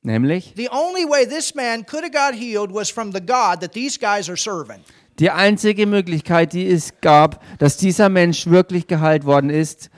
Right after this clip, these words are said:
Speaker 1: ist durch diesen Gott, dem diese Leute hier dienen.
Speaker 2: They should have been thinking back to the day of Pentecost in that scripture in Isaiah twenty-eight. Hello,
Speaker 1: Sie
Speaker 2: you've
Speaker 1: hätten
Speaker 2: gotten
Speaker 1: zurück-,
Speaker 2: out of the way.
Speaker 1: sie hätten zurückdenken müssen an den Pfingsttag und an diese Schriftstelle aus Jesaja,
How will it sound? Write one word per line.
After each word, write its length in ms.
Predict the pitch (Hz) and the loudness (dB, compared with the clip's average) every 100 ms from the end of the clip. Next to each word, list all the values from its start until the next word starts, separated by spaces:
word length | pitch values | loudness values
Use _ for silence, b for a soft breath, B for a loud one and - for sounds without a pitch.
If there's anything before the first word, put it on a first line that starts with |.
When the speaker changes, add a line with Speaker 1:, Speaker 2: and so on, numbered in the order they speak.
| 160 | -2
Speaker 1:
ist 260 | 160 143 175 | 0 2 4
durch 200 | 170 131 | 4 2
diesen 440 | 175 180 190 202 | -4 -4 -4 -4
Gott, 320 | 170 135 127 b b b 147 | 0 0 -2 b b b -2
dem 240 | 135 123 | 0 0
diese 300 | 175 175 185 | -4 -6 -2
Leute 320 | 160 123 131 | 0 0 -2
hier 180 | 120 135 | -2 -2
dienen. 460 | 156 160 123 90 - _ _ | -2 -4 -4 -4 -10 _ _
Speaker 2:
They 160 | 269 330 | 0 0
should 200 | - 330 | 0 -2
have 80 | 294 | 0
been 200 | 277 262 | -2 0
thinking 320 | 285 262 262 | -4 -4 -2
back 200 | 262 254 | -2 -2
to 80 | 269 | -4
the 120 | 226 226 | -4 0
day 180 | 247 240 | 2 2
of 60 | 240 | 0
Pentecost 580 | 320 349 277 247 202 214 | -6 -4 -2 0 0 -4
in 60 | |
that 140 | 226 240 | -4 -4
scripture 400 | - 311 262 233 | -8 -8 -6 -4
in 40 | |
Isaiah 360 | 220 202 233 226 | -4 -2 -2 -2
twenty-eight. 560 | 208 233 233 277 220 | -4 -2 2 4 2
Hello, 200 | 151 175 277 330 302 277 | 2 6 8 10 10 10
Speaker 1:
Sie 60 | |
Speaker 2:
you've 40 | 190 | 10
Speaker 1:
hätten 140 | 220 | 8
Speaker 2:
gotten 160 | 220 220 | 8 8
Speaker 1:
zurück-, 100 | 196 | 8
Speaker 2:
out 60 | 226 | 8
of 100 | 202 | 6
the 60 | 214 | 6
way. 540 | 339 320 277 269 240 | 8 10 10 8 6
Speaker 1:
sie 140 | 175 165 | 6 6
hätten 340 | 190 190 175 - | 6 2 -4 2
zurückdenken 680 | 196 220 240 220 202 180 185 | 4 6 4 2 0 2 4
müssen 280 | 196 190 196 | 4 2 0
an 140 | 165 | 2
den 140 | 165 156 | 2 4
Pfingsttag 640 | 208 240 - - 180 185 | 4 2 2 4 4 4
und 100 | 190 | 2
an 220 | 170 170 151 | 0 0 -2
diese 260 | 175 165 | 0 0
Schriftstelle 640 | 156 185 185 - 185 165 156 | 2 0 0 0 2 2 4
aus 200 | 160 - | 2 2
Jesaja, 640 | 151 - 170 165 156 160 | 0 2 4 6 6 4